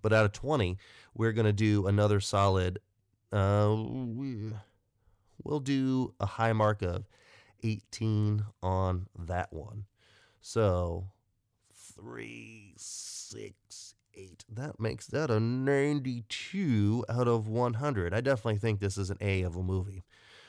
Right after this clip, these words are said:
There, there's not a lot of movies that have evol-, uh, uh, in sequel form that have evolved like this one has. So to go from one to two to three, have the character arcs, have the character development, and then continually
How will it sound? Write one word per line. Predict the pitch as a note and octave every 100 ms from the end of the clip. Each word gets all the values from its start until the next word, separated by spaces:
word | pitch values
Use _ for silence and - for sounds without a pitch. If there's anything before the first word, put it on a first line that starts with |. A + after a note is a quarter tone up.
| -
There, | G#2 G2+
there's | A2+ G#2
not | B2+ C3
a |
lot | A#2 A#2
of | G#2+
movies | A2+ G2+ F2+
that | F2 F#2
have | F#2+ F2+ F2 -
evol-, | G2+ F2+ F#2+ -
uh, | F#2+ - F#2+ F2+
uh, | G#2+ - - -
in | C3 -
sequel | - A#3 - F#2+
form | - B1+ - F#2+ -
that | - G#2
have | A2
evolved | F#2+ F#2 B2 A2+ -
like | F#2 -
this | D3+ -
one | E2+
has. | E2 C#2+ G1+ - _ - - -
So | -
to | G#2
go | G#2 G2+ C#3 D#3 F#3
from | - - C3+ C3 B2+ B2 A2+ A#2 A#2
one | A2 C3 C3
to | G2+
two | - C3
to | A2+
three, | G2 - A2+ C#3 C3+ C3+
have | G#2 F#2
the | E2+
character | - - A#2 A2 - B2 B2
arcs, | A#2 A#2 -
have | - F2
the | F#2+
character | - A#2 G#2+ G#2+
development, | F#2 F2+ A#2 A2 A2 G#2+
and | G#2+ G2
then | F#2+
continually | - G#2+ - - G3 G3+ D#3 A#2 G2+ G2